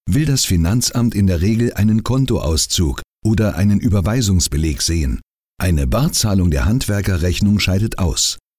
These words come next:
Wichtig ist auch, dass in der Handwerkerrechnung Arbeits-, Fahrt- und Materialkosten getrennt ausgewiesen werden.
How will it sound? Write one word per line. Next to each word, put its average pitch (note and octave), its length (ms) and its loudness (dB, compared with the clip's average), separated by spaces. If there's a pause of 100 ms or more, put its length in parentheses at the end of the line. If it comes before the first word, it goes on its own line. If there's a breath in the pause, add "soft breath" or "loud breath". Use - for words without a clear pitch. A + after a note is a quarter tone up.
Wichtig A#2 480 0
ist F#2+ 260 -2
auch, F#2+ 300 -2 (200)
dass D2+ 200 -2
in E2+ 160 0
der C#2+ 180 0
Handwerkerrechnung G#2+ 1080 0
Arbeits-, A#2 720 -2 (140)
Fahrt- C#3 440 -2
und C#3+ 260 0
Materialkosten G#2+ 1080 0
getrennt G#2+ 500 -2
ausgewiesen D2+ 680 0
werden. B1 340 -2